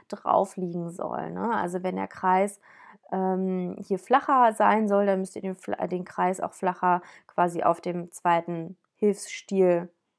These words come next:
platzieren. Und damit ist im Prinzip das Eis schon fertig. Ich habe hier noch eine Hintergrundfarbe genommen und zwar einfach mit dem Rechteckwerkzeug und einem, das war so ein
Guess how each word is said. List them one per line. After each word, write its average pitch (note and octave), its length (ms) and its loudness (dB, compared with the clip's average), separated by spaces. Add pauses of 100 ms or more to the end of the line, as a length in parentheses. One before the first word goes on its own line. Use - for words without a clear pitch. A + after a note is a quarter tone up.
(180)
platzieren. - 540 -2 (1080)
Und G#3 100 -2
damit A#3+ 240 8
ist C4+ 160 -2
im D#4+ 120 0
Prinzip D#4+ 320 0
das C#4 200 -2
Eis A#3 340 6
schon A#3 240 -2
fertig. C#4 520 0
Ich A3 160 -6
habe A3+ 160 2
hier C4 300 0
noch C4 380 0 (340)
eine G3+ 480 6
Hintergrundfarbe F#3 1600 2 (460)
genommen G#3+ 540 4
und G#3 160 -4
zwar - 220 0
einfach G#3 380 0
mit G3+ 200 0
dem F#3 320 -2
Rechteckwerkzeug G#3 1500 0 (600)
und A3 480 2
einem, F#3+ 580 0
das F#3 180 -10
war F#3 140 -4
so F#3 80 -8
ein F3+ 480 -10